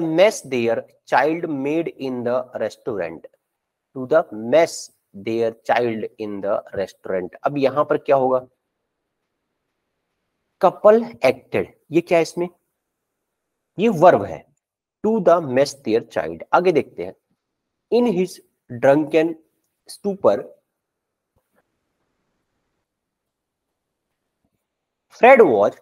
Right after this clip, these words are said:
to the act he was driving in the wrong lane।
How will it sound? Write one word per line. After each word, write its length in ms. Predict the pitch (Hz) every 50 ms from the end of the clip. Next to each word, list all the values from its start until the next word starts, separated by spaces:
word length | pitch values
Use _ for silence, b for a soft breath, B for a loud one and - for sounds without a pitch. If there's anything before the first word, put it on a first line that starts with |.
| - -
to 80 | 180 170
the 120 | 208 190 - _ -
act 260 | 202 226 - - - - _ - -
he 140 | 175 185 208
was 260 | 190 190 190 202 196 160
driving 420 | 135 123 117 113 117 123 151 175 175 -
in 160 | 139 123 113
the 100 | 127 135 -
wrong 260 | 107 101 95 95 92
lane। 240 | 85 82 85 80 78